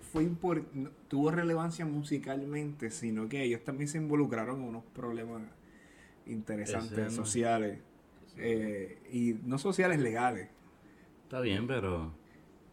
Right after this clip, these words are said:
Speaker 1: <laughs> Vamos a hablar de Elvis, vamos a hablar de Elvis.
Speaker 2: <laughs> Pero,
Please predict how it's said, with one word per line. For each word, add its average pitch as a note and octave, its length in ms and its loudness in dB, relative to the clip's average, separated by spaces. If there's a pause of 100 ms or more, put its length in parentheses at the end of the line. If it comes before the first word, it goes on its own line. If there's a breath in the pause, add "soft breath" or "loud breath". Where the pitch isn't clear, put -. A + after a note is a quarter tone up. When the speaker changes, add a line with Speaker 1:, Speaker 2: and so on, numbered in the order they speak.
(300)
Speaker 1:
<laughs> B2+ 1120 0
Vamos D3+ 220 2
a F#3+ 40 8
hablar F3+ 140 10
de E3 140 12
Elvis, B2+ 200 6
vamos C3+ 200 8
a - 40 10
hablar D#3 180 12
de D3 220 10
Elvis. B2 300 6
Speaker 2:
<laughs> - 40 -16
Pero, B2+ 300 8